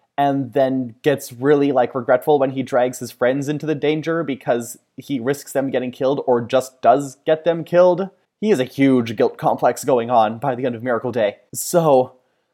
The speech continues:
but get Gwen in there, maybe, maybe not as a regular, but have her show up for a bit. She can, like, officially, unofficially christen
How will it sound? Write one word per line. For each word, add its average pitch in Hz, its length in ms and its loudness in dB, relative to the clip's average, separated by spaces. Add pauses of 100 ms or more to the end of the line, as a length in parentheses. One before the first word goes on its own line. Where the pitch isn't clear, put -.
(340)
but 147 180 0
get 151 260 2
Gwen 135 480 0
in 127 220 -4
there, 113 340 0
maybe, 131 640 -2 (560)
maybe 165 200 2
not 151 160 2
as 139 100 -2
a 147 40 0
regular, 120 360 2
but 120 140 0
have 139 140 0
her 139 60 -2
show 135 200 -2
up 120 160 2
for 123 120 0
a 113 60 -2
bit. 110 240 -2
She 156 160 0
can, 151 140 -4
like, 123 260 -2 (320)
officially, 147 520 0
unofficially 123 680 -2
christen 113 640 -8